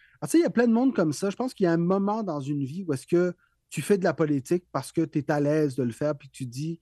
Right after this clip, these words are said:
en termes familial, en termes financiers, ça fait du sens. Puis il y a des moments aussi où ça fait moins de sens, où le sacrifice est trop grand. Donc, tu sais, c'est un choix très, euh, très émotif, c'est un choix de, c'est un choix de carrière, mais c'est un choix de vie.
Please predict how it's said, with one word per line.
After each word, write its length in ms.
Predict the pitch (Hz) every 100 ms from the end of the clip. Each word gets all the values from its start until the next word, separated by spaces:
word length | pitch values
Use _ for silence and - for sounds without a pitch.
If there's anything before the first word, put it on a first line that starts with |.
| _ _
en 100 | 135
termes 200 | 196 190
familial, 480 | 196 180 160 170 165
en 100 | 147
termes 220 | 180 180
financiers, 560 | - 190 156 - 175 170
ça 180 | 147
fait 180 | 139 170
du 140 | 143 139
sens. 460 | - 123 220 -
Puis 360 | _ _ _ -
il 20 |
y 20 |
a 60 | 175
des 100 | 190
moments 340 | 185 185 208
aussi 300 | 202 147 -
où 60 | 233
ça 220 | - 160
fait 160 | 139 180
moins 400 | 160 156 170 180
de 40 |
sens, 380 | 151 160 202 220
où 60 | 175
le 40 |
sacrifice 600 | 139 170 - 151 214 208
est 60 | 156
trop 200 | - 143
grand. 220 | 123 151 - _ - -
Donc, 100 | 143
tu 40 | 131
sais, 160 | 247
c'est 80 | 214
un 80 | 175
choix 260 | - 220
très, 400 | 214 - 220 226
euh, 100 | 170 139 135 _ _ -
très 280 | - 180 170
émotif, 520 | 175 165 - 254 285
c'est 120 | -
un 60 | 147
choix 280 | - 196 196
de, 240 | 151 135
c'est 120 | -
un 60 | 147
choix 160 | 180
de 60 | 170
carrière, 320 | 185 165 208
mais 80 | 196
c'est 100 | 151
un 80 | 143
choix 240 | - 165
de 80 | 135
vie. 300 | 123 160 269